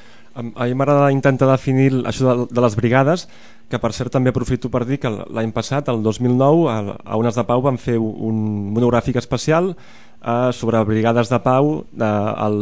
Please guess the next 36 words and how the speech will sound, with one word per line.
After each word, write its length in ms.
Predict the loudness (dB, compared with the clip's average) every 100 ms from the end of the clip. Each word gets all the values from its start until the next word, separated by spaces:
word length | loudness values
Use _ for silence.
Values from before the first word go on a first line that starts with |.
| -2 0
P 100 | 2
B 140 | 2 2
I, 60 | 0
no? 140 | 0
El 380 | 0 -2 -4 -8
Brigades 480 | -6 0 2 2 2
Internacionals 560 | 0 -2 0 0 0 0
de 80 |
Pau, 300 | 0 2 0 -4 -20 -16 -2
i 80 | 2
vam, 240 | 4 2 0
vam 240 | 0 2
definir-ho 320 | 0 2 4
bastant 320 | 2 4 2 2
també 240 | 2 0
el 80 | 0
que 80 | -2
és 80 |
la 80 | 0
brigada, 400 | 2 2 0 -2 -8 -16 -6
però 160 | 2 4
m'agrada 320 | 6 6 6 4
també 240 | 4 4
matisar-ho 680 | 4 0 0 2 4 6 4 4
que 80 |
això 160 | 0 4
no 80 | 6 6
és 140 | 2
ni 160 | 0 2
turisme 400 | 4 4 4 4
revolucionari, 720 | 4 4 2 2 0 0 -2 -6 -8
perquè 300 | -8 -4 -4 -2
evidentment 580 | -2 0 2 2 2 0 -6 -2
anem 240 | 2 2
a 80 | 2
acompanyar 500 | 0 0 0 2